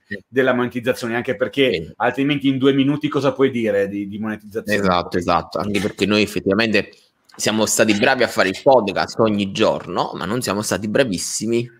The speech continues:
Speaker 1: a divulgare queste informazioni. Ecco.
Speaker 2: Ma secondo me con la settimana della monetizzazione
Speaker 1: Monetizziamo,
Speaker 2: un pochettino,
Speaker 1: monetizziamo
Speaker 2: un po',
Speaker 1: dentro.
Speaker 2: ah, adesso, adesso già,
Speaker 1: Eh.
Speaker 2: un pochettino aumenterà, aumenteranno le visualizzazioni.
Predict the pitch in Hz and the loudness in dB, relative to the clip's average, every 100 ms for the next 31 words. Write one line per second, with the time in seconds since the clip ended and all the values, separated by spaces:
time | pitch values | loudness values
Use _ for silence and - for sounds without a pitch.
0 | _ - 107 101 110 110 113 107 101 92 | _ 0 2 2 2 0 0 0 2 2
1 | 92 92 - 87 - 85 85 - - 78 | 0 -2 -4 -6 -8 -8 -8 -8 -8 -8
2 | 78 82 92 _ _ - - - 90 - | -8 -12 -14 _ _ -10 -8 -6 -6 -2
3 | - 180 220 240 240 240 277 269 233 196 | 2 4 6 6 6 6 6 6 4 6
4 | 190 190 202 208 202 196 196 196 185 180 | 4 4 6 6 6 6 4 2 0 0
5 | 180 - 196 226 226 214 208 196 180 - | 0 0 0 2 2 0 0 0 0 -2
6 | _ _ _ _ _ _ - 123 123 - | _ _ _ _ _ _ 0 4 6 4
7 | - 226 - 175 - 240 240 233 226 196 | 4 4 4 2 2 0 2 4 4 2
8 | - - 202 208 87 95 139 156 147 147 | 0 0 0 0 -2 0 0 0 0 0
9 | 135 113 - - - 185 185 196 196 190 | 0 0 -4 -12 -4 -2 -2 2 2 2
10 | 208 202 175 165 165 165 147 139 135 127 | 0 4 4 4 0 2 4 6 6 6
11 | 123 120 120 139 139 131 127 120 117 113 | 6 6 4 2 -2 -2 0 2 2 0
12 | 107 104 _ _ - 139 139 143 135 139 | -2 -6 _ _ -10 -2 0 0 -2 0
13 | 139 120 123 - - 110 95 95 | 0 0 -4 -6 -6 -4 -2 -6